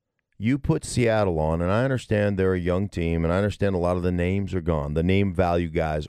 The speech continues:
are gone. But they played more preseason football than anybody I watched. I mean, the first preseason game, their starting offense and their starting defense took several series in the first game. Second game,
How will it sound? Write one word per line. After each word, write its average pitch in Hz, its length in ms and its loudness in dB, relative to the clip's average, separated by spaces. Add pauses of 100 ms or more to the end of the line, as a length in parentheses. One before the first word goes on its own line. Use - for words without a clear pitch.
are 82 100 -6
gone. 73 420 -4 (1040)
But 110 180 4
they 143 160 4
played 139 400 0
more 104 280 2
preseason 104 640 -2
football 85 500 2
than 87 320 -2
anybody 95 500 2
I 92 120 2
watched. 90 600 -4 (760)
I - 40 -6
mean, 117 80 0
the 127 100 2
first 135 340 -2
preseason 113 520 0
game, 95 320 2 (300)
their 120 140 2
starting 123 380 2
offense 110 380 0
and 95 80 -2
their 101 100 2
starting 101 320 2
defense 98 440 -2 (200)
took - 160 2
several 95 340 0
series 80 540 -4 (100)
in 90 120 -2
the 87 60 0
first 87 320 -4
game. - 200 -8 (880)
Second 123 500 2
game, 131 380 0